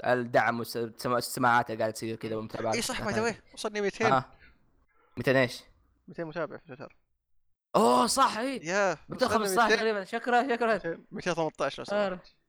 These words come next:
Speaker 1: تحية لكل
Speaker 2: يا،
Speaker 1: الناس.
Speaker 2: ثمانية عشر، يا. آه، كم وصلنا في اليوتيوب؟
Speaker 1: خليني أشيك، أنا دوبي كنت فاتح هنا.
Speaker 2: شوف كم
Speaker 1: آه،
Speaker 2: وصلنا.
Speaker 1: أتوقع
Speaker 2: في الثلاثينات أذكر.
Speaker 1: مو ذاك الشيء، بس.
Speaker 2: إيه، أذكر في الثلاثينات حاجة زي كذا.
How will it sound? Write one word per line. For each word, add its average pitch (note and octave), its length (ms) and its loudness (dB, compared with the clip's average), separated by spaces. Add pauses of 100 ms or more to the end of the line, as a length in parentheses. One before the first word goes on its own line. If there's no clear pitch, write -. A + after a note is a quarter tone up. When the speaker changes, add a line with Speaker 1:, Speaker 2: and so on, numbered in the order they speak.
(300)
Speaker 1:
تحية F#3+ 320 2
لكل F3 220 0
Speaker 2:
يا، E3+ 80 0
Speaker 1:
الناس. E3+ 360 -2
Speaker 2:
ثمانية B2+ 160 -12
عشر، - 120 -20 (160)
يا. C#3+ 240 -12 (480)
آه، - 60 -6
كم G#4 180 0
وصلنا A#3 240 0
في C#3 60 -6
اليوتيوب؟ C3 280 -8 (1200)
Speaker 1:
خليني C3 280 0
أشيك، - 320 -6
أنا A#2 80 0
دوبي C3+ 400 2
كنت - 140 -8
فاتح A#2 300 -6
هنا. A#2 240 -8 (800)
Speaker 2:
شوف - 180 -14
كم D3+ 120 -12
Speaker 1:
آه، B2+ 40 -14
Speaker 2:
وصلنا. A#2+ 500 2 (260)
Speaker 1:
أتوقع - 560 2 (120)
Speaker 2:
في - 60 -20
الثلاثينات F#3+ 440 -4
أذكر. A4 180 0
Speaker 1:
مو F3+ 120 2
ذاك F#3+ 160 2
الشيء، D3 460 0
بس. - 440 -10 (360)
Speaker 2:
إيه، E3 240 -6
أذكر E3+ 200 -10
في D3 40 -12
الثلاثينات C#3 360 -12
حاجة C#3+ 180 -18
زي A#2+ 100 -20
كذا. A#2 220 -18